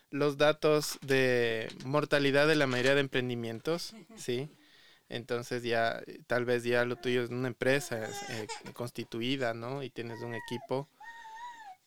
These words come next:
Speaker 1: Em, quizás, ah, una pregunta que, que quisiera para seguir en este puente desde lo, desde tu búsqueda, desde tu, tu vida de familia, de, de, de mamá,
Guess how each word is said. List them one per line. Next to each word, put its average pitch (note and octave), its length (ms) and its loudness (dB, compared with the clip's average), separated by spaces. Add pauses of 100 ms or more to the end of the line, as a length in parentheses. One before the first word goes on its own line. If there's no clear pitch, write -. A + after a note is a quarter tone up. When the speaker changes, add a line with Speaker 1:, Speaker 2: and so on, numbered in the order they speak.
Speaker 1:
Em, A2+ 680 -2 (1700)
quizás, G3 640 2 (220)
ah, D#3 160 2
una F3+ 220 6
pregunta F3+ 380 4
que, D3 240 2
que - 140 -12
quisiera D#3+ 480 2 (640)
para C#3+ 260 2 (300)
seguir D3 240 0
en D3+ 100 2
este D3+ 240 2
puente D3+ 440 4
desde B2 280 2
lo, A2+ 280 0
desde A#2+ 340 -2
tu C3+ 540 0
búsqueda, C#3 800 2
desde B2 340 -4
tu, B2 540 -4
tu A#2+ 160 -6
vida A#2+ 960 0
de A#2+ 240 -4
familia, C#3 640 0
de, A#2+ 200 2
de, A#2 180 -6
de A#2+ 100 -6
mamá, C#3 540 -2